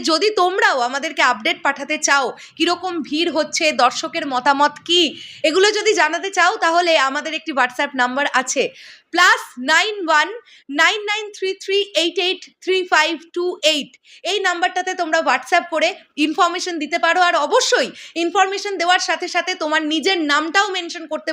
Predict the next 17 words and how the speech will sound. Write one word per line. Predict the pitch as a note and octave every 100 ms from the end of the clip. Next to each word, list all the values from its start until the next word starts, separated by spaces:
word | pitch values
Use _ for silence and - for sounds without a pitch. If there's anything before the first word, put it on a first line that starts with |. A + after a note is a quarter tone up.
| B3
ভুলবে | C#4 A#3+ A#3+
না। | D#3+ B2 _ _ _ _ _ - - - C#4+
এখন | D#4 A4+
আমরা | A#4 A4+ A4
এই | G4+
ভিডিওতে | G#4 A4+ - F#4 A#4+ - - -
already | E4 G4+ A4+ F#4 A#4+ C#5
স্ক্রিনে | - G#4 A#4 G4+ G#4 -
কয়েকটা | F4 F4 G4 G4
ছবি | F4+ F#4+
অ্যাটাচ | F4+ F#4 F#4
করছি, | F#4 F#4+ F4+
তোমরা | E4+ E4
দেখতে | D4+ B3+ C#4+
পাচ্ছ। | C#4+ - G#4+ - D#4
এই | G4 A4+ A4+
সিনেমা | E4+ F4